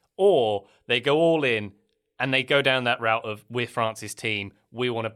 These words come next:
we, we want Mbappe. We wanna get more France national team members. We wanna have Paris, uh, our youth, have our youth academy bring players. So we want Fontainebleau to filter through to Paris Saint-Germain." That, it kind of feels to me like this, this could be a really important point for P S G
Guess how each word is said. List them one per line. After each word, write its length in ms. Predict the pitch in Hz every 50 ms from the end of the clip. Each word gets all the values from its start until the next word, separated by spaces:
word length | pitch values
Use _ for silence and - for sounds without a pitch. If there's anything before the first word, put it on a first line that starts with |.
| _ -
we, 180 | 123 117 120
we 200 | 135 127 120 127
want 140 | 120 117 123
Mbappe. 300 | 113 107 110 110 107 -
We 80 | 117 117
wanna 160 | 117 117 117
get 240 | 113 110 - _ -
more 260 | 123 135 143 139 123
France 420 | - - 117 110 104 107 - -
national 260 | 120 107 - - 113
team 200 | - - 107 104
members. 260 | 104 101 104 104 101 120
We 80 | 120
wanna 260 | 120 117 113 107 107 - - - _ _ _ _ -
have 340 | 135 127 120 113 - - _ -
Paris, 500 | - 131 123 120 113 110 - - - - -
uh, 120 | 117 113 117 -
our 140 | 120 113 117
youth, 300 | 117 120 123 120 - -
have 220 | - - 135 127
our 100 | 127 117
youth 220 | 117 113 113 - -
academy 380 | 110 - 113 110 110 107 107
bring 340 | 104 104 _ - 110 107 107
players. 220 | - 110 101 101 -
So 60 | 110
we 60 | 107
want 200 | 120 123 127 120
Fontainebleau 600 | - - 127 120 107 120 113 113 104 117 117 110
to 180 | 107 - - 104
filter 420 | - - - 127 113 104 - 117
through 240 | 107 - 120 110 107
to 100 | - 110
Paris 320 | - - 110 107 104 101 -
Saint-Germain." 460 | 113 107 104 104 104 107 104 98 95 - _ _ _ - - _ _ _ _ -
That, 220 | - 170 180 - - 180 175 -
it 200 | - 170 156 165 -
kind 200 | - 214 208 196
of 80 | 175
feels 200 | 180 185 180 170
to 100 | 170 165
me 100 | 165 165
like 160 | 147 143 147 139
this, 480 | 127 120 123 170 175 170 - - - - _ _ _ _ _
this 180 | - 160 - -
could 180 | - - 151
be 80 | 143 131
a 40 | 127
really 300 | 123 151 170 156 151 143
important 420 | 135 139 - 143 135 123 120 - _ _ _ _
point 320 | - 165 127 101 - _
for 80 | - 107
P 160 | - 117 113
S 80 | 110 127
G 320 | 147 156 120 113 107 110